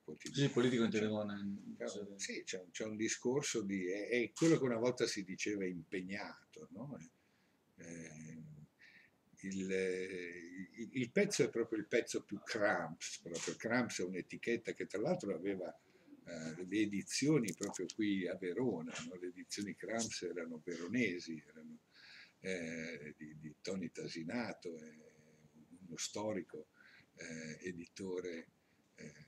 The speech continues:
Speaker 1: veronese, quindi c'era un rapporto, un rapporto stretto con questa città. E la Cramps aveva una sua sonorità originaria, che era la, la sonorità mia, degli Area, del primo Camerini,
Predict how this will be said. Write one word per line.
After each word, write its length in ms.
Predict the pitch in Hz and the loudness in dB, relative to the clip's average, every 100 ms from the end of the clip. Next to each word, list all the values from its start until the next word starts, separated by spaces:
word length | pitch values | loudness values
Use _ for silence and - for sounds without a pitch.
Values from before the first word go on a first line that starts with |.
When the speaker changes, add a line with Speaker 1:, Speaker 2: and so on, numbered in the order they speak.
| - - - | -20 -20 -4
Speaker 1:
veronese, 840 | 95 87 107 139 104 92 85 80 | -2 0 4 4 4 2 -2 -4
quindi 380 | - 98 92 87 - - - - | -4 -4 -2 -6 -10 -20 -20 -10
c'era 260 | - 90 85 | -4 -2 -2
un 100 | 85 | -4
rapporto, 1200 | - - 107 95 92 - 87 85 82 80 80 80 78 | -4 -4 0 0 -2 -2 0 0 -4 -4 -6 -8 -10
un 80 | 87 | -8
rapporto 480 | 87 - 92 90 87 | -6 -4 -4 -4 -4
stretto 520 | - - 123 107 - - | -4 0 2 2 0 -12
con 140 | - - | -14 -16
questa 300 | - - 78 | -14 -12 -10
città. 380 | - - - - - - - - - _ - | -10 -12 -20 -20 -20 -20 -20 -20 -20 _ -2
E 1160 | 131 123 120 117 117 113 110 104 98 90 92 95 | 4 6 8 8 8 6 4 2 0 -2 -4 -8
la 120 | 107 - | -6 0
Cramps 420 | 180 226 196 - | 4 4 4 4
aveva 280 | 117 139 123 | 4 4 4
una 160 | 110 - | 0 0
sua 220 | - 120 | 2 2
sonorità 720 | - 104 107 101 85 131 117 | 2 0 0 -2 -2 0 2
originaria, 720 | 95 80 80 101 139 104 80 | 2 -2 -4 -2 -2 -2 -4
che 120 | 85 | -6
era 220 | 82 82 - _ 82 | -8 -8 -12 _ -20
la, 120 | 87 | -12
la 120 | 90 95 | -8 -6
sonorità 580 | 90 87 85 82 78 | -6 -4 -6 -6 -6
mia, 280 | 78 113 107 | -2 2 2
degli 280 | 90 82 87 | 0 -6 -4
Area, 400 | 98 113 101 98 | -2 -2 -2 -4
del 180 | 85 82 | -6 -12
primo 320 | - 98 95 | -6 -4 -4
Camerini, 800 | - 90 85 80 104 104 98 87 | -6 -8 -6 -4 -2 -2 -2 -6